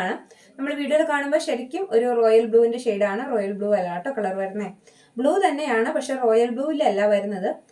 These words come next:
നമ്മുടെ ബ്ലൂവും ഗ്രീനും കൂടി മിക്സ് ചെയ്യുന്ന ആ ഒരു കളർ ഉണ്ടല്ലോ, ആ ഒരു കളറിൽ വരും. പക്ഷെ നമുക്ക് വീഡിയോയിൽ അത് റോയൽ ബ്ലൂ ആയിട്ടേ തോന്നത്തുള്ളൂ. പക്ഷെ നേരിൽ കാണുമ്പോൾ ഹൺഡ്രഡ് പെർസെൻറ്റേജ് നല്ല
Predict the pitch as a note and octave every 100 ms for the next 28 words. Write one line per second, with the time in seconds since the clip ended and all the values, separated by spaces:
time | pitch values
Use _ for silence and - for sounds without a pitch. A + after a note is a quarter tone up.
0 | _ _ - C4+ D4 F4 - C4+ C#4 D4+
1 | D4+ C#4+ C#4+ D4 D4 C#4+ - C#4+ C#4+ C#4+
2 | C#4+ C#4 C#4 B3 A3 G3 D#3 - _ _
3 | A#3+ B3+ C4 B3+ G#3+ G#3 A#3 G3+ G#3+ B3+
4 | _ _ _ _ - - A3 A3 A3+ A3
5 | A#3 A#3+ A3 G#3+ G#3 G3 G3 G#3 G3+ F#3+
6 | G#3 G3 F#3 F#3 F#3 F#3 - _ - A#3
7 | F4+ - A3+ B3 C#4+ F4+ F#4+ A3+ G#3 G3
8 | A#3+ - _ _ - - C#4+ F#4 F#4+ D#4+
9 | D4 C4+ C#4 C#4 C#4 A3+ A3+ C4+